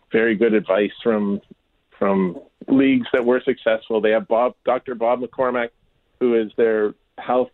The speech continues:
uh, official. He's the, uh, chief medical officer for the Canadian Olympic Committee. He knows this stuff.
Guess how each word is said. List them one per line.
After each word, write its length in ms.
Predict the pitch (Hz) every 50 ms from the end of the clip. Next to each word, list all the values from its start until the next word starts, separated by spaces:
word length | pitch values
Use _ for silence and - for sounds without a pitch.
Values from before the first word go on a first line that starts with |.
| _ -
uh, 220 | - 110 110 113 110 -
official. 560 | 113 98 - - 123 120 - - 139 127 123
He's 300 | 107 120 120 117 110 107 - _
the, 380 | - 113 107 104 101 101 101 104
uh, 220 | 104 98 95 92 - _ _ _ _
chief 180 | - 151 139 - -
medical 300 | 123 117 120 - - 120
officer 380 | 113 113 113 - - 123 117
for 140 | 107 - 113
the 100 | 101 107
Canadian 420 | - - 113 113 117 117 113 110 110
Olympic 280 | 110 113 - - - -
Committee. 320 | 110 113 117 113 113 107
He 60 | 107
knows 220 | 107 113 147 165 -
this 120 | - 104 - -
stuff. 260 | - - 113 90